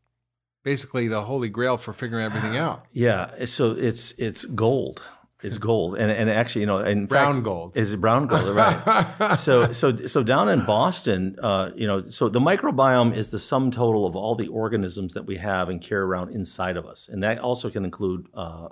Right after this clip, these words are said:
Speaker 2: uh, viruses. It can also include fungi, and, um, it's not necessarily, we call it good and bad, but it depends really upon the situation. 'Cause, like, for example,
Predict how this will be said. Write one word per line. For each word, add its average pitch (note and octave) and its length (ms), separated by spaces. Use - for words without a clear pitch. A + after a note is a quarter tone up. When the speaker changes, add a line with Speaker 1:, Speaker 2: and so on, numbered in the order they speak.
Speaker 2:
uh, E2+ 240
viruses. B2+ 520
It F#2 60
can - 120
also G2+ 220
include F2 280
fungi, C3 420
and, A2+ 480
um, G#2 480
it's - 180
not C#3+ 140
necessarily, B2 480
we A#2 140
call C#3 240
it G2 180
good B2+ 180
and G2 160
bad, G#2 380
but G2+ 220
it B2 100
depends C3 420
really A2 140
upon G#2+ 200
the F#2 60
situation. A2+ 720
'Cause, F#2+ 160
like, F#2+ 180
for G#2+ 120
example, G#2+ 500